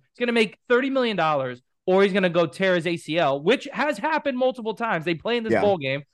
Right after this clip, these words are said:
Speaker 1: someone gets hurt, and then they're shit out of luck. And now we're, what, we feel better now?
Speaker 2: I, and I think it's, it is two, I, I think there's, uh, two separate scenarios. I think what you're talking about right there is, like, the Caleb Williams, where it's,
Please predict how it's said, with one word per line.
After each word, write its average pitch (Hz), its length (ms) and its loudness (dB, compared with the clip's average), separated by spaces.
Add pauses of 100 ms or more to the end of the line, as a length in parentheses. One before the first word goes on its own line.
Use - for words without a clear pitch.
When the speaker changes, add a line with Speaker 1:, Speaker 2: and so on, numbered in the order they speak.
Speaker 1:
someone 226 280 0
gets 196 160 2
hurt, 202 260 2
and 170 140 0
then 185 100 2
they're 160 120 0
shit 196 200 -2
out 165 100 2
of 139 80 -2
luck. 156 340 -2
And 175 140 -6
now 190 160 0
we're, 196 300 0 (100)
what, 185 280 -4
we 190 140 -6
feel 202 180 -6
better 208 260 -4
now? 262 240 -8 (380)
Speaker 2:
I, 123 100 4
and 135 160 4
I 143 100 8
think 160 240 2
it's, 135 280 4
it 147 120 6
is 180 200 6
two, 151 280 2
I, 135 180 4
I 135 40 2
think 139 160 -2
there's, 139 340 -2 (300)
uh, 147 300 0
two 151 220 -2
separate 135 340 2
scenarios. 123 300 -2
I 120 80 -6
think 135 260 0 (180)
what 123 160 -2
you're 151 140 4
talking 165 240 2
about 143 80 0
right 123 180 -2
there 127 160 0
is, 110 80 -4
like, 110 140 -6
the 101 80 -12
Caleb 107 380 -2
Williams, 90 460 -6
where 113 220 6
it's, 107 240 2